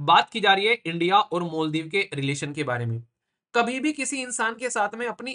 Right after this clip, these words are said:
इतनी मत बिगाड़ो कि भाई कल को चलकर उससे हेल्प मांगते हुए भी आपको शर्म आए।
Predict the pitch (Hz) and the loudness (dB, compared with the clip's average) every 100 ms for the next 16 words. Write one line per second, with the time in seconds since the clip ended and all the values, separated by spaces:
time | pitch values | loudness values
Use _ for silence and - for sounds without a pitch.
0 | 262 196 247 269 226 185 180 165 165 226 | -10 -6 -2 0 -2 -2 2 2 2 -2
1 | _ _ _ _ _ - 208 226 262 226 | _ _ _ _ _ -8 -2 -2 0 -2
2 | 226 247 233 214 233 226 - 254 196 180 | 0 0 0 0 -2 -6 -6 -6 -6 -2
3 | 226 254 196 185 196 202 180 196 160 156 | -2 -2 -2 -2 -2 -4 -2 0 -2 -2
4 | 180 156 143 135 120 | -8 -6 -6 -6 -8